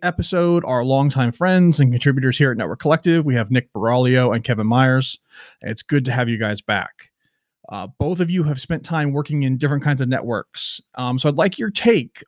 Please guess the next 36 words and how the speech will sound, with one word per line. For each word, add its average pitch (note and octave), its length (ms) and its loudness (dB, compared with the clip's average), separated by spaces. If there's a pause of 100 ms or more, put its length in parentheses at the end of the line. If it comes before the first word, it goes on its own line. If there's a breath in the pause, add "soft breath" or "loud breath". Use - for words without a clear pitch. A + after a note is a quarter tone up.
on C3 420 -4
Russ's F3 300 2
statement D#3 320 -4
there A2+ 200 -2
about A#2 180 -4
the B2 100 -4
idea B2 340 0
of A#2 80 -2
technologies B2+ 600 -4
that A#2+ 120 -8
relate A#2 220 -4
to A#2+ 80 -12
service A#2+ 260 -6
providers A2 380 -4
and A2+ 80 -2
enterprises. A#2 500 -2 (640 loud breath)
But D3 100 -2
it D3+ 80 0
also, G#3 300 0
I D#3+ 140 2
think F3 160 0
it D#3+ 40 0
might D3+ 120 -4
make D#3 140 -4
sense D#3+ 180 -2
to - 100 -12
give C#3+ 120 -2
a - 20 -4
little D3 160 0
bit C3+ 100 2
of A2 60 -4
background, F#3 500 0 (420 soft breath)
uh, B2+ 120 -8
so D3+ 120 -4
people D#3 240 2
understand, C3+ 840 -2